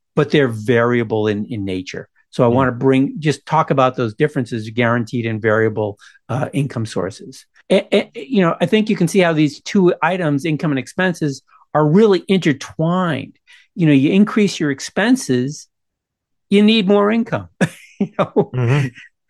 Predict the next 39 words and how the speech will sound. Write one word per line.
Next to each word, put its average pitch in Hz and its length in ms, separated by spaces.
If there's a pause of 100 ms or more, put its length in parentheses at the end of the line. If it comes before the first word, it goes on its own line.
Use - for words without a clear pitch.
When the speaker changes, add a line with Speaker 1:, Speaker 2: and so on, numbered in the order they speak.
Speaker 1:
if 202 140
you 214 80
have 190 140
lots 208 340
of 180 100
variable 170 600
income, 151 580 (400)
uh, 156 320
and 185 140
interest 202 340
rates 175 220
go 165 240
down, 160 540
or, 147 140
or 147 260
you 143 180
can't 156 360
work, 175 500
or 139 80
the 123 140
stock 165 400
market 151 340
takes - 280
a 127 60
tumble, 165 600 (560)
your 175 240
income 202 500 (300)
might 160 320
be 123 120
affected. - 540 (560)
And 202 300
if 202 160
you 190 60
have, 196 360
have 196 220
lots 196 340
of 160 120
non-discretionary 175 1200
expenses, 180 840